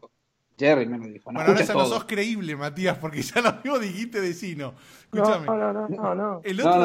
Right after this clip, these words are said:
Speaker 1: no,
Speaker 2: día,
Speaker 1: no.
Speaker 2: pará, les quiero contar lo que sucedió. Yo otro día
Speaker 3: Te hundiste,
Speaker 2: estaba,
Speaker 3: Mati.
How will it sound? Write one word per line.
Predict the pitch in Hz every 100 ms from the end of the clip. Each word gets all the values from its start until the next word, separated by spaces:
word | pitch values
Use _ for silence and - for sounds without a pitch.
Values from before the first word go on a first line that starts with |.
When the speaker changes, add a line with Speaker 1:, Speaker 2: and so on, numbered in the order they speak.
| 165
Speaker 1:
no, |
Speaker 2:
día, | 151 131
Speaker 1:
no. | - _
Speaker 2:
pará, | - 160
les | 165
quiero | 240
contar | 226 202
lo | 214
que | 180
sucedió. | 170 160 156 139 127
Yo | 139 208
otro | 214
día | 233
Speaker 3:
Te | 226 -
hundiste, | 190 233
Speaker 2:
estaba, | 185 185 165 160 156
Speaker 3:
Mati. | 190 202